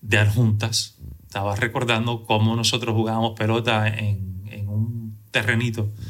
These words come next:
que había en, en el patio de su casa. Y estaba por allá después de ya adulto y me pregunto cómo nos metíamos dieciocho muchachos, nueve niños por equipo a jugar en ese parque, ¿cómo lo hacíamos? No era un parque, era un,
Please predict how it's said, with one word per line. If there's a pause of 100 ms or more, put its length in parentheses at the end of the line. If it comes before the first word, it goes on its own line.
(400)
que
había
en,
en
el
patio
de
su
casa. (960)
Y (280)
estaba
por
allá
después
de
ya
adulto
y
me
pregunto
cómo
nos
metíamos
dieciocho
muchachos,
nueve
niños
por
equipo
a
jugar
en
ese
parque,
¿cómo
lo
hacíamos? (200)
No
era
un
parque,
era
un,